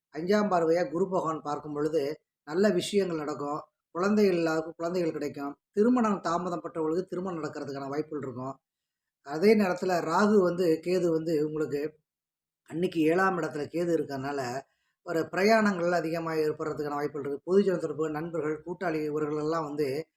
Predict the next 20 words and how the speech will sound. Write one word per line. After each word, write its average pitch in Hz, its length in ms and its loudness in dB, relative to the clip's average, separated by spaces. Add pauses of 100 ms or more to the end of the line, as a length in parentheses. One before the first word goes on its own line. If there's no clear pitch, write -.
(240)
ஒரு 170 180 -4
பங்கு 180 280 0
சந்தை 160 340 0
இதெல்லாம் 156 300 0
ஏற்பட்டு 160 400 0
அவங்க 165 400 -2
மூலியமா 175 480 -2 (300)
ஏதாச்சும் 160 300 -4
புதிய 190 220 4
தொழிலெல்லாம் 175 520 0
செய்யறதுக்கான 147 460 -2
வாய்ப்புகள் 156 320 -4
இருக்கும். 135 340 -6 (120)
பொருளாதாரத்துல 180 560 2
எந்த 151 240 -6
பிரச்சனையும் 151 340 -10
இருக்காது. 135 480 -8 (320)
பொருளாதாரம் 185 520 4 (120)
சீராகவே 180 440 2
அமையும். 139 480 -4